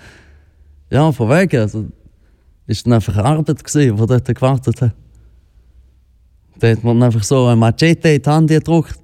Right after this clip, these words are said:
Und dann sind wir so als Zweite aufs Land rausgefahren worden.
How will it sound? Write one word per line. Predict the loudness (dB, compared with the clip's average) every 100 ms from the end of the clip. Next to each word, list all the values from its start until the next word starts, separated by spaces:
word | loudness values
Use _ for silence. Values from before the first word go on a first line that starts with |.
| _ _ _ _ _ _ _
Und | -6 -2
dann |
sind | -2 0
wir | 0
so | 2
als | 0 2 -2 -2
Zweite | 0 0 0 0 0
aufs | -2 -2
Land | 0 0 0
rausgefahren | -2 -4 -2 -2 0
worden. | -2 -2 -4